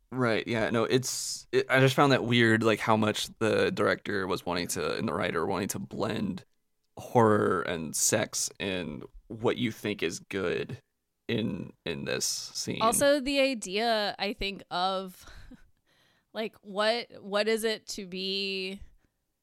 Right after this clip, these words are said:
Speaker 2: part of another person? What is it to be consumed by another person?
Speaker 1: Mm.
Speaker 2: Metaphorically and, <laughs> like,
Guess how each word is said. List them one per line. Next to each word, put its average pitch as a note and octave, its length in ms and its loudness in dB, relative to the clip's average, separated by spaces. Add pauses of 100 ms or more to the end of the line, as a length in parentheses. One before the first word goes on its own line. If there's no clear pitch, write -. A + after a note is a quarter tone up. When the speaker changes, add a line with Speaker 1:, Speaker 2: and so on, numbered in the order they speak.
(280)
Speaker 2:
part A3 440 0
of G#3 160 -2
another G3+ 320 -2
person? D#3+ 540 -6
What F3+ 120 -4
is F#3+ 120 -6
it G#3+ 120 -4
to A3+ 60 -8
be G3+ 560 -2
consumed A#3+ 640 -4
by F#3+ 140 4
another F3 320 -2
person? D#3 800 -12
Speaker 1:
Mm. A2 560 2
Speaker 2:
Metaphorically A3+ 920 2
and, A#3 540 -2 (180)
<laughs> B3 200 -12
like, A3 300 -10